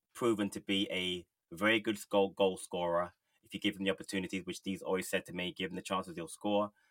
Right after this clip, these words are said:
And I think his link-up play with Olise and Eze and Wilf and even Mitchell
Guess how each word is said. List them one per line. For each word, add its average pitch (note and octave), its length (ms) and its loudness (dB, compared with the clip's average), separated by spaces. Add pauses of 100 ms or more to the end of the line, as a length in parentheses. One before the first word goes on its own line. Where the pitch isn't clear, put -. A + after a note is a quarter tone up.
(220)
And G#2+ 240 8
I G2+ 40 6
think G2+ 180 -2
his F#2+ 120 0
link-up A2+ 360 2
play G2+ 260 8
with F#2+ 200 -4
Olise F#2+ 720 4
and F2 140 -2
Eze F#2+ 260 2
and F2 260 -2
Wilf F#2 440 0
and C3+ 120 4
even D3 220 4
Mitchell F2+ 440 -2